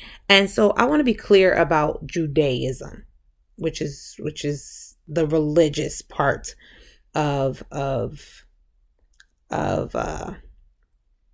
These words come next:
it's the religious part of the Hebrew spiritual law. And the reason why it came about is because there were some people who felt like the spiritual law should be the law of the land.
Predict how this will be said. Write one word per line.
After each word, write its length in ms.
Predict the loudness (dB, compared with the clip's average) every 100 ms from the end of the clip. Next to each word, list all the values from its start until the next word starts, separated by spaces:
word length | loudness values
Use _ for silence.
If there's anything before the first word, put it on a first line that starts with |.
| _ _ _ _ _ -14 -14 -20 -20 0 4
it's 160 | 4
the 140 | 4 2
religious 500 | 6 6 6 2 -4
part 320 | -4 -2 -2
of 100 | -4
the 80 | -6
Hebrew 500 | -6 -4 -4 -4 -8
spiritual 720 | -4 2 2 2 -2 0 2
law. 320 | 2 0 -2
And 160 | -2 0
the 60 | 0
reason 400 | 2 4 4 4
why 160 | 2
it 120 | 0
came 260 | 0 2 2
about 360 | 0 2 2 2
is 100 | -2
because 360 | -2 0 2
there 100 | 4
were 80 | 2
some 280 | 2 2 2
people 340 | 0 -2 -2
who 100 | -2
felt 320 | 0 0 2
like 260 | 0 0 -2 -12 -18 -12 0
the 100 | 2
spiritual 720 | 2 4 6 6 4 4 6
law 280 | 6 2 0
should 320 | 0 0 0
be 140 | 0
the 120 | 2 2
law 420 | 2 2 0 -4
of 160 | -4
the 120 | -2 0
land. 640 | 0 0 -4 -12 -14 -18